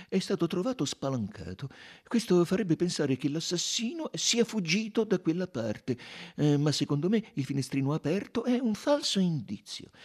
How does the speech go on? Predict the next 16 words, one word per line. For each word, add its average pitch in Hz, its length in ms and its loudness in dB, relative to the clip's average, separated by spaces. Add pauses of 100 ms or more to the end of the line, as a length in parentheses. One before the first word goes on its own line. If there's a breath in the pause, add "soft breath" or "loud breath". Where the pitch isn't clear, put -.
(320 loud breath)
Chiunque 240 300 0
fosse 214 260 0
uscito 190 360 2
da 151 140 6
lì 202 200 2
avrebbe 202 320 4
lasciato 190 340 0
impronte 196 580 -2
chiare 247 440 0
sulla 220 260 0
neve 165 340 6 (300 loud breath)
e 160 180 4
non 147 340 2
ce 180 220 -2
n'era 180 400 0
nessuna." 185 640 -4